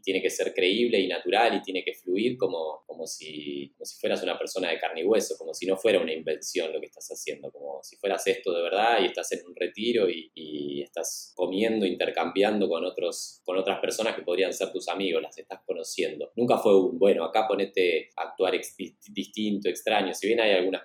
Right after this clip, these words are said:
algunas partecitas más, eh, donde, donde le, le damos un poco de,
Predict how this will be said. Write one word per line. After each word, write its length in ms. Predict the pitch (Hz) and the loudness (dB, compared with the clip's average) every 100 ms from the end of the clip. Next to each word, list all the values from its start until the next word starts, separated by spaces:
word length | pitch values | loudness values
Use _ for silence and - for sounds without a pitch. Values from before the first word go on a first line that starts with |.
| - | -6
algunas 300 | 87 95 87 | -2 -2 -2
partecitas 640 | 85 85 85 - - 90 | -4 -6 -6 -8 -4 -4
más, 340 | 90 90 - - | -2 -6 -8 -8
eh, 280 | 80 78 69 | -6 -4 -4
donde, 480 | 90 85 85 78 78 | -4 -2 2 2 0
donde 280 | 76 78 78 | -4 -4 -4
le, 320 | 78 78 82 80 | -2 0 -2 -2
le 100 | 82 | 0
damos 340 | 87 92 - | 2 0 -4
un 100 | 90 | -6
poco 280 | 90 87 85 | -4 0 2
de, 360 | 80 78 - | 2 2 -2